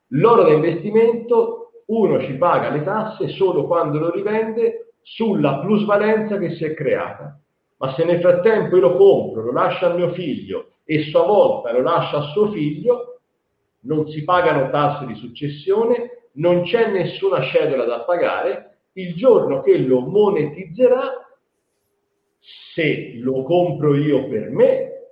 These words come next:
come forma di investimento personale, quindi lo compro oggi a cinquanta euro e magari tra un anno o due mi schizza a cento euro al grammo e lo voglio monetizzare, sul guadagno che ho fatto pagherò l'aliquota attuale che è il ventisei per cento.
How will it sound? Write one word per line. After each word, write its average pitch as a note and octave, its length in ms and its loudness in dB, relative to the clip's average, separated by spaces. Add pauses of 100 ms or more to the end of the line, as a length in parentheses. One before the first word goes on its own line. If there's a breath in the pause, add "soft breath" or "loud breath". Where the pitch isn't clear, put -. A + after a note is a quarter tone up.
(380)
come A#2+ 360 -8
forma D3 280 2
di A#2+ 100 0
investimento A2 680 -10
personale, B2 1000 -4
quindi C3 240 0
lo A#2+ 120 0
compro C3 380 4
oggi C3+ 200 6
a A2+ 80 -4
cinquanta B2+ 600 -2
euro G#2 460 4
e G#2+ 100 -10
magari B2+ 500 -2
tra A#2 420 -4
un A2+ 160 -2
anno C#3+ 320 -2
o C3+ 60 -2
due B2+ 380 0
mi G#2+ 140 -8
schizza - 420 -10
a - 120 -16
cento C#3 500 0
euro C3+ 140 0
al C3 100 0
grammo A#2+ 440 -4
e G2 40 -8
lo G#2 140 -8
voglio A#2+ 340 2
monetizzare, A#2+ 1000 -6 (180)
sul D3+ 320 -4
guadagno E3+ 460 2
che A3+ 60 -2
ho B3 140 -2
fatto F3 400 -2
pagherò B2+ 380 4
l'aliquota D3 520 -2
attuale D3 520 -2
che C3 80 -8
è - 20 -8
il G#2 80 -10
ventisei G#2 460 -12
per G2 160 -16
cento. - 300 -20